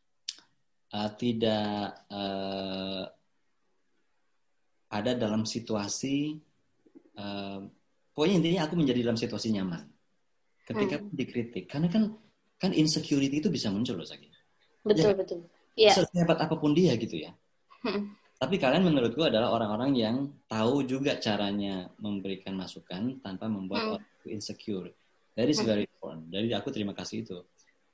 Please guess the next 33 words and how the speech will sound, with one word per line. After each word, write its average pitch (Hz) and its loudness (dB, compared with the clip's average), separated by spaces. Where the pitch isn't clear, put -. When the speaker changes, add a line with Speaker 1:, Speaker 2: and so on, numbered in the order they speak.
Speaker 1:
Eh, 123 2
ya 120 4
plus 139 0
lagi 151 4
kita 143 4
udah 123 4
bertemannya 110 0
lama 101 -2
dan 110 2
aku, 156 -2
aku 160 2
juga 117 0
percaya 98 -6
banget. 123 -2
Ini 107 -2
kalau 101 -2
Zaki, 95 -6
Dina, 92 -6
Pandu 98 -8
yang 90 -6
ngomong, 117 -6
aku 98 -6
tuh 156 0
cenderung 113 4
percaya 110 0
karena 98 -4
mereka 101 -2
yang 107 0
di 92 -4
lapangan, 101 -4
mereka 98 -2
yang 92 -4
lihat 92 -4